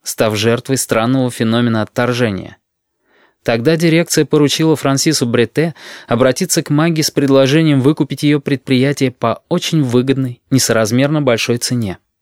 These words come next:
Договор предусматривал передачу арендуемого помещения,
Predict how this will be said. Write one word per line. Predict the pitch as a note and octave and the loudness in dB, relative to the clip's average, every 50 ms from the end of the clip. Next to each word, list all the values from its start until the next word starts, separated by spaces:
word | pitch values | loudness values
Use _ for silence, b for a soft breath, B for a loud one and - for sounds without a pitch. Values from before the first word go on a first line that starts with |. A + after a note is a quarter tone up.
| _ _ _ _ _ _ _ _ _ _ _ - | _ _ _ _ _ _ _ _ _ _ _ -4
Договор | A2+ A2 C3+ D3 D#3+ F3+ G#3 G#3+ | 0 0 2 4 4 4 2 0
предусматривал | - - C3+ C3+ B2+ C3 B2+ - F3 F#3+ F3+ D3+ D3 C#3+ C3+ B2 | 0 0 0 0 2 0 0 0 0 0 0 2 2 2 2 2
передачу | - - B2+ C3 C3 D3 E3 D#3 - B2+ | 0 0 0 2 2 2 0 0 2 2
арендуемого | A#2+ A#2 A#2 A#2+ A#2+ A#2+ A2+ A2 A2 G#2 G#2 G2+ | 2 2 2 2 2 2 2 2 2 2 0 0
помещения, | F#2+ - A2 A2 G#2+ G#2 - - D3+ D#3+ F3 E3 D#3 C#3+ C3 | -2 0 0 0 0 0 -2 -2 -2 0 0 0 -2 -4 -6